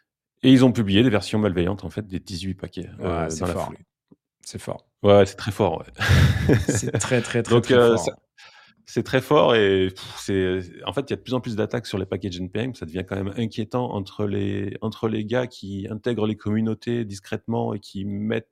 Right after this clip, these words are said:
Speaker 1: des codes malveillants, euh, plusieurs mois après, ou ce genre d'attaque, c'est, c'est quand même inquiétant parce que, bah ouais, c'est ça, c'est beaucoup de téléchargements, c'est intégré dans tous nos outils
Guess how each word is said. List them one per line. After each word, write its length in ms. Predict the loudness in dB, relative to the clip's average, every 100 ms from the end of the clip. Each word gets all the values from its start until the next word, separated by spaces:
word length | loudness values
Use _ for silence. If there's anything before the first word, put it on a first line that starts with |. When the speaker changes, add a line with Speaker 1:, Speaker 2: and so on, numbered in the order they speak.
| -14
Speaker 1:
des 80 | -10
codes 260 | -2 -2
malveillants, 680 | 0 -2 0 0 0 -2 -6 _ _ _ _ _ -4
euh, 220 | -4 -4 _
plusieurs 360 | -4 2 2 2
mois 200 | 2 2
après, 420 | 0 -2 -4 -4 _ _ _ _ _ -4
ou 180 | -4 -4
ce 200 | -4 -2
genre 180 | 0
d'attaque, 360 | 0 0 0 -4
c'est, 320 | -10 -4 -2
c'est 200 | -2 -6
quand 100 | -2
même 120 | 0
inquiétant 460 | 0 -2 -4 -2 -4
parce 200 | -6 -12
que, 720 | -10 -10 -8 -10 -10 -10 -12
bah 140 | -4 2
ouais, 160 | 2
c'est 100 | 0
ça, 180 | -6 -6
c'est 140 | -6 -10
beaucoup 220 | -10 -10
de 40 |
téléchargements, 540 | -8 -6 -6 -4 -2 -2
c'est 140 | -4
intégré 360 | -6 -4 -4 -4
dans 140 | -4
tous 160 | -2 0
nos 140 | 0
outils 360 | -2 -6 -12